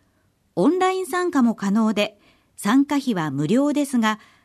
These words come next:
事前申し込みが必要です。お申し込みは、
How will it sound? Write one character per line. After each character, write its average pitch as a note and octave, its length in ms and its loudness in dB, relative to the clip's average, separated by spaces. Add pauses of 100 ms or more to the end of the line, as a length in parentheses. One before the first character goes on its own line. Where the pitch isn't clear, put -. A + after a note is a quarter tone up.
(160)
事 E3 160 -4
前 C4+ 120 4
申 F#4 260 0
し - 80 -12
込 D4+ 100 0
み B3+ 140 4
が F3+ 100 0
必 - 260 -8
要 E3+ 160 0
で E3+ 120 -4
す。 - 160 -14 (1160)
お F3 100 0
申 C#4 240 4
し - 60 -14
込 C#4 140 2
み B3+ 140 6
は、 A#3 160 0